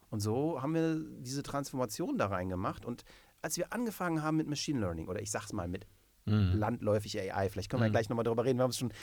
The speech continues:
Speaker 1: eben drüber unterhalten, ist ja mein Lieblingsthema, weil, äh, meine These ist ja, dass A I ein Bullshit-Bingo-Wort par excellence ist.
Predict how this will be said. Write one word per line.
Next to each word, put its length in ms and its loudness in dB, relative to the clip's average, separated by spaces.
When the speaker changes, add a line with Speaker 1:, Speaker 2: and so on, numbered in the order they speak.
Speaker 1:
eben 140 10
drüber 140 8
unterhalten, 260 8
ist 80 4
ja 80 10
mein 140 8
Lieblingsthema, 640 6
weil, 200 8
äh, 160 6
meine 220 6
These 380 4
ist 120 -2
ja, 100 4
dass 200 0
A 340 4
I 100 4
ein 220 0
Bullshit-Bingo-Wort 1160 4
par 160 -2
excellence 440 -2
ist. 240 -6